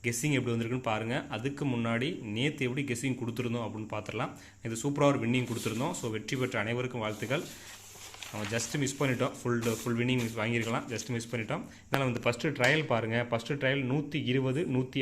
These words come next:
ஐம்பத்தி எட்டு. செகண்ட் ட்ரையல் எழுநூத்தி எண்பத்தி நாலு, ஜீரோ எண்பத்தி மூணு. ரிசல்ட் பார்த்தீங்கன்னா, முன்னூத்தி எழுபத்தி எட்டு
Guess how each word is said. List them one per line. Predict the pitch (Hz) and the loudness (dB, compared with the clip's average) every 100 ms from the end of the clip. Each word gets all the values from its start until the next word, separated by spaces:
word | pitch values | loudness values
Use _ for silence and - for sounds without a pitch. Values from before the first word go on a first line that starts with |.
| 110 | 0
ஐம்பத்தி | 117 123 120 110 | 0 0 0 -2
எட்டு. | 101 170 - - - - | 0 -4 -4 -14 -18 -2
செகண்ட் | 123 135 165 156 | 0 4 2 2
ட்ரையல் | 151 143 120 | 2 4 4
எழுநூத்தி | 147 160 - 117 113 | 4 2 0 2 4
எண்பத்தி | 139 151 147 131 113 | 4 4 2 0 2
நாலு, | 120 139 - 131 113 | 2 2 -2 -2 2
ஜீரோ | 135 135 117 117 | 4 4 2 2
எண்பத்தி | 131 139 143 104 110 | 2 0 0 -2 0
மூணு. | 113 - - - - - 123 | 0 -2 -8 -16 -20 -6 -2
ரிசல்ட் | 131 185 180 147 | 2 2 4 2
பார்த்தீங்கன்னா, | 123 123 147 165 120 | 2 2 2 2 4
முன்னூத்தி | 135 170 180 165 123 | 4 4 2 2 2
எழுபத்தி | 127 139 143 139 117 | 4 4 2 2 0
எட்டு | 117 165 | 0 0